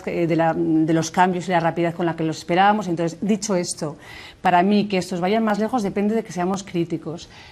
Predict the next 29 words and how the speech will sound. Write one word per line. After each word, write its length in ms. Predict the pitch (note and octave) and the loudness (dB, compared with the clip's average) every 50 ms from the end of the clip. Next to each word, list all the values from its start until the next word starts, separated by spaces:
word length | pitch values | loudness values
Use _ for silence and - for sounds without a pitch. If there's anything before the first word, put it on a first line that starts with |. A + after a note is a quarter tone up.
| - - | -10 -6
No 100 | G3 F#3 | -2 -2
pasa 180 | G#3+ G#3 A#3 | -2 -2 -2
tanto 240 | - A#3+ A3 A3 A3 | -2 -2 -2 -2 -2
por 100 | F#3+ A3+ | -2 0
la 120 | G#3 G3+ G3+ | -2 0 0
confianza 680 | G3+ G3 F#3 - - F#3+ G#3 A#3+ C4 B3 - C4 B3+ | 0 -4 -4 -2 -2 0 0 0 0 -2 0 0 2
o 60 | A3 | 2
una 180 | G3+ G3+ G3+ G3 | 2 2 0 0
lealtad 380 | F#3+ G3 F#3+ F#3 F3 G3+ G3 F#3+ | 0 2 0 0 0 -2 -2 0
más 220 | F#3+ F#3 F3+ - | 0 -2 -4 -4
malentendida, 840 | D4 B3 G3 F#3 F#3+ G3 F#3+ F#3+ F3+ F#3+ F#3+ G#3 B3 C#4+ F#4 F#4+ D#4+ | -4 -2 0 0 2 2 2 2 2 2 2 2 4 2 2 0 0
sino 220 | - G#3 F#3 F3 | 0 0 0 0
justamente 480 | G3 G#3+ G#3 - A3 A3 A3 G#3+ B3+ B3+ | 0 -2 0 0 0 2 2 0 0 0
decir 320 | A3 F#3+ - - B3 B3 | 0 0 0 -2 -2 -2
qué 240 | B3+ - - A#3+ A#3+ | -2 0 0 0 2
cosas 500 | - B3+ B3 B3 - C#4 C#4 D4 D4 - | 4 2 2 2 0 -4 -4 -4 -6 -10
pueden 240 | - - G#3+ G3+ G3+ | -2 -2 0 0 0
ir 80 | G3 | -2
más 180 | F#3 F#3+ F#3+ F3 | -2 -4 -2 -4
lejos 280 | F#3+ F#3+ A#3 A#3 - - | -4 -4 -4 -6 -6 -8
y 80 | A3 E3 | -10 -8
qué 140 | - F3 | -8 -8
cosas 200 | - F3 F#3 E3+ | -8 -6 -6 -6
no 80 | D#3+ E3 | -6 -6
se 60 | D#3+ | -8
están 180 | - - D#3+ D3 | -8 -8 -8 -8
haciendo 240 | C#3+ D3 D#3 C#3+ C3+ | -8 -8 -6 -6 -6
bien. 200 | B2+ C3+ D#3 - - - - - - | -6 -8 -10 -14 -18 -20 -20 -18 -6
Participación. 760 | - F#3+ G3 G3 E3+ D#3+ - F3+ F3 - G3+ F#3 D3+ C#3+ D#3+ | -4 -4 -2 -2 -4 0 -2 -2 -2 0 -2 -2 -2 -2 -6